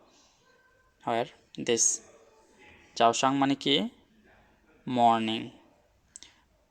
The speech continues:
চংউ, সে আট দিয়েন। দুপুর বারোটা। শাওই, আফটারনুন। ওয়ানসাং, নাইট। মেইথিয়ান,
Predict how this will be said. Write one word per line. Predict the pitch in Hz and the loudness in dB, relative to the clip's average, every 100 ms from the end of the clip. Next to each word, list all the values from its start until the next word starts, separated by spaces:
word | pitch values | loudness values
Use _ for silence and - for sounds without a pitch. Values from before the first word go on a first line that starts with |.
| _ - | _ -2
চংউ, | 143 151 151 123 - - _ _ _ _ _ _ _ _ | 4 4 4 0 -4 -12 _ _ _ _ _ _ _ _
সে | - - | -6 0
আট | 131 131 131 - | 6 8 6 -4
দিয়েন। | 120 113 135 - - - - - _ _ _ _ _ _ _ _ _ _ - - | -8 -8 -14 -20 -20 -20 -20 -20 _ _ _ _ _ _ _ _ _ _ -20 -6
দুপুর | 139 120 123 127 | -2 2 2 6
বারোটা। | 123 120 - 113 208 - _ _ - - | 6 6 2 0 -2 -12 _ _ -16 -6
শাওই, | - 139 135 127 117 - _ _ _ _ | 6 8 8 4 -4 -12 _ _ _ _
আফটারনুন। | - 156 - 131 123 123 147 180 - - - - - - - - | 0 0 2 -2 0 -4 -6 -10 -18 -20 -20 -20 -20 -20 -10 6
ওয়ানসাং, | 139 120 - - 143 127 _ _ _ _ - _ - | 6 6 2 2 2 0 _ _ _ _ -20 _ -6
নাইট। | 127 117 123 - - - - - _ _ - | -2 0 0 -4 -10 -12 -16 -20 _ _ -2
মেইথিয়ান, | 135 120 - 151 135 120 | 2 2 2 2 2 0